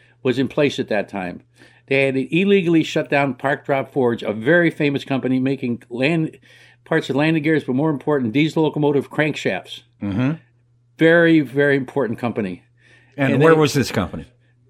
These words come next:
Speaker 1: On Harvard Avenue in Cleveland.
Speaker 2: Okay.
Speaker 1: And what happened is they decided, the managers, these brilliant guys who are running Park Ohio, decide they were gonna move all the customers and everything down to Alabama to get away from them.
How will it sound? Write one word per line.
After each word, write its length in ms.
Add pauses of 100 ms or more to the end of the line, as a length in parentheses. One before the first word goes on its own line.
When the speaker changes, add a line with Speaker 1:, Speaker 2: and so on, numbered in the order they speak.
(160)
Speaker 1:
On 140
Harvard 300
Avenue 320
in 100
Cleveland. 360 (140)
Speaker 2:
Okay. 380 (400)
Speaker 1:
And 240
what 160
happened 520 (600)
is 500 (640)
they 160
decided, 380
the 60
managers, 360
these 140
brilliant 420
guys 260
who 60
are 40
running 200
Park 240
Ohio, 260
decide 460 (300)
they 120
were 40
gonna 160
move 440 (140)
all 240
the 60
customers 560
and 80
everything 400
down 480 (220)
to 120
Alabama 640
to 80
get 140
away 220
from 200
them. 260